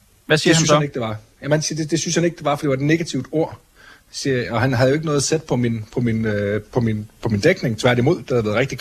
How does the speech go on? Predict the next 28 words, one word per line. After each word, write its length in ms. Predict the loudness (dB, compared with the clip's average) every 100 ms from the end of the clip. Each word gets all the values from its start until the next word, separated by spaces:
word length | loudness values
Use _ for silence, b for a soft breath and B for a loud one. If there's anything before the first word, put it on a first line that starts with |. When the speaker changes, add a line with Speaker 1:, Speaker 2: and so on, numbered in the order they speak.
| -6
Speaker 2:
altså, 260 | -4 -4 -4
fantastisk. 600 | -2 0 0 -2 -6 -8 B B B B B B
Så 60 | 2
sagde 200 | 4 6
jeg, 60 |
"Men 100 | 4
Jakob, 300 | 2 2 -2 -4
hvis 180 | -4 0
ikke 180 | 2 2
jeg 80 |
får 160 | 0 -2
en 60 | 0
fast 280 | 0 2
løn, 180 | 0 0 0
og 60 |
hvis 140 | 0 0
ikke 140 | 0
I 40 |
bruger 300 | -4 -2 0
mig, 140 | 0 -2 -6 b b b -20 -20 -14
så, 360 | -6 0 2 2
så 200 | 0 0
er 80 | 2
jeg 200 | 2 -2
fyret 400 | -2 -2 -2 -6 -12 -4
i 80 | 0
min 240 | 2 0
verden." 320 | -4 -8 -10